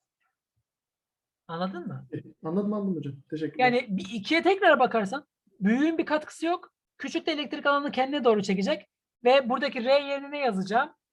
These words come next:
Speaker 1: Kü-, küçüğün merkezinden baktığım için B yazacağım yani. Herkes bunu görebiliyor mu şimdi? Bakın bir, iki. Bu cavity'nin içinde her yerde elektrik alanı aynı. Tekrar bakarsak iki, bire bakalım.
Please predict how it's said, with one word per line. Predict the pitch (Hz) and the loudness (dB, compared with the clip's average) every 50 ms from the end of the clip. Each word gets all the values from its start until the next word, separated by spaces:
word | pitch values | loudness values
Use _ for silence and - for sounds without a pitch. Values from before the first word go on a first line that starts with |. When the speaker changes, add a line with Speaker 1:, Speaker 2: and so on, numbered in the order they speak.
| _ _ _ _ _ _ | _ _ _ _ _ _
Speaker 1:
Kü-, | - 254 277 247 190 | -14 -12 -12 -12 -10
küçüğün | - 226 208 - 269 262 247 | -10 -8 -6 -6 -6 0 4
merkezinden | 247 240 233 233 240 233 214 226 254 247 214 | 4 4 4 4 0 -2 -2 0 0 2 2
baktığım | 196 190 - 196 175 170 | 0 0 0 -2 -2 -2
için | - 277 262 190 | -6 -6 -2 0
B | 202 214 | 2 4
yazacağım | 226 233 226 202 175 139 135 147 139 135 131 127 | 4 4 4 2 0 -4 -6 -8 -8 -10 -10 -12
yani. | 123 120 120 123 - - _ _ _ _ _ _ _ _ _ _ _ _ _ _ _ _ _ _ _ _ _ _ | -12 -12 -12 -12 -14 -16 _ _ _ _ _ _ _ _ _ _ _ _ _ _ _ _ _ _ _ _ _ _
Herkes | 254 320 320 381 381 320 269 349 | 4 4 4 4 0 0 0 0
bunu | 359 381 - | 0 0 0
görebiliyor | 311 311 339 349 339 320 320 370 359 | 0 0 -2 -2 -2 0 0 0 0
mu | 262 196 | -2 -4
şimdi? | - - 165 147 139 160 196 - _ _ _ _ _ _ _ _ _ _ _ _ _ _ _ _ _ _ _ _ _ _ _ _ _ _ _ _ _ _ _ _ _ - | -8 -8 -10 -10 -10 -10 -10 -12 _ _ _ _ _ _ _ _ _ _ _ _ _ _ _ _ _ _ _ _ _ _ _ _ _ _ _ _ _ _ _ _ _ 2
Bakın | - - 226 185 165 185 | 2 2 2 0 0 2
bir, | 277 311 330 339 | 2 2 2 0
iki. | - 233 - - 226 175 160 208 | -2 -8 0 2 2 2 2 0
Bu | 269 - | -2 0
cavity'nin | - 285 330 359 370 359 - 302 311 | 6 8 8 8 8 4 0 -4 -8
içinde | 233 - 277 269 | -8 -2 -2 2
her | 262 349 370 | 4 4 4
yerde | 359 320 302 262 | 4 4 2 0
elektrik | 285 269 233 190 226 247 254 | -2 -4 -4 -6 -8 0 6
alanı | 254 233 240 226 | 6 6 6 6
aynı. | 190 151 131 120 120 - _ _ _ _ _ _ _ _ _ | 2 -2 -4 -6 -10 -14 _ _ _ _ _ _ _ _ _
Tekrar | - 349 349 339 285 262 | -2 0 2 4 4 4
bakarsak | 247 240 262 254 226 190 175 - - - _ _ - | 4 4 4 2 2 2 -2 -6 -8 -14 _ _ -8
iki, | 233 190 - 440 359 214 185 | -8 -8 -6 -6 0 2 4
bire | 247 285 339 330 302 | 6 8 8 8 8
bakalım. | 208 - - 170 147 196 226 - _ | 6 4 2 -2 -4 -4 -8 -10 _